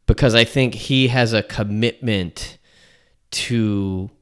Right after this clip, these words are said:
something different than those in the mainstream have. And I think that he ultimately answers to different forces than those in the mainstream do. And it's not like there's a big,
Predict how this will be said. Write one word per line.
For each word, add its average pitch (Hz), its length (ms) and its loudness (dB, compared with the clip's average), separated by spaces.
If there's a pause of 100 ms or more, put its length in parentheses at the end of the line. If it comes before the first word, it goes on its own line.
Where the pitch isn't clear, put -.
(840)
something 117 920 -4
different 110 640 -2
than 98 320 -2
those 95 300 -2
in 95 160 -6
the 92 100 -6
mainstream 90 760 -8
have. 80 340 -14
And 87 80 -12
I 92 80 -10
think 98 200 -10
that 92 100 -10
he 101 140 -6
ultimately 95 600 -8
answers 98 600 -8 (420)
to 110 140 -2
different 98 540 -2
forces 92 800 -4
than 92 340 -6
those 92 400 -4
in 92 240 -6
the 90 60 -4
mainstream 92 760 -8
do. 98 460 -2 (600)
And 95 560 -4
it's - 200 -8
not 147 120 2
like 135 140 0
there's 120 160 0
a 117 60 -2
big, 110 320 -2